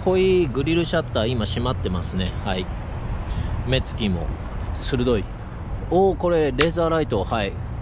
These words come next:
もう五百メーター先でも明るく照らすっていう。はい。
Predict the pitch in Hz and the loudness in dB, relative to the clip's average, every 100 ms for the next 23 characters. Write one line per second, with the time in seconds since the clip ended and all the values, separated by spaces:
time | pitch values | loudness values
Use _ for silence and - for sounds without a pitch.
0 | - - - - - - - - - 120 | -6 -6 -6 -8 -8 -8 -8 -6 0 2
1 | 104 92 110 120 147 170 160 160 - 107 | 2 2 2 2 2 2 2 2 2 0
2 | 98 101 101 101 90 85 92 117 107 87 | 0 0 0 0 0 -2 0 0 2 0
3 | 110 104 98 107 87 - 85 82 82 78 | 2 2 0 -2 -2 -2 -2 -2 -2 -4
4 | - - - 98 87 | -4 -6 -2 0 0